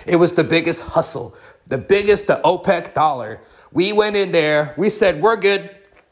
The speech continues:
we'll protect your land. But from now on, every single barrel of oil that you sell, you have to sell it in U S dollars." That's why we had that huge spike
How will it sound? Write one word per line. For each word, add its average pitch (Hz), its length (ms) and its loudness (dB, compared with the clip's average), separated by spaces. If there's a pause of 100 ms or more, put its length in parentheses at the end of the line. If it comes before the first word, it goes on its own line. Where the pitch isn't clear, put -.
(100)
we'll 185 180 2
protect 202 440 -2
your 170 120 2
land. 160 420 -4 (320)
But 147 180 -2
from 135 140 -8
now 170 300 0
on, 170 280 0
every 185 240 0
single 190 360 -4
barrel 143 440 0
of 113 180 -6
oil 143 300 0
that 113 240 -6
you 131 100 -4
sell, 117 380 -6
you 107 120 -10
have 110 240 -8
to 117 120 -12
sell 104 300 -10
it 95 100 -12
in 98 180 -12
U 90 160 -10
S 85 120 -14
dollars." 90 520 -14 (460)
That's 190 260 0
why 175 140 2
we 156 140 -2
had 160 240 0
that 135 200 0
huge 147 280 -6
spike 156 540 -6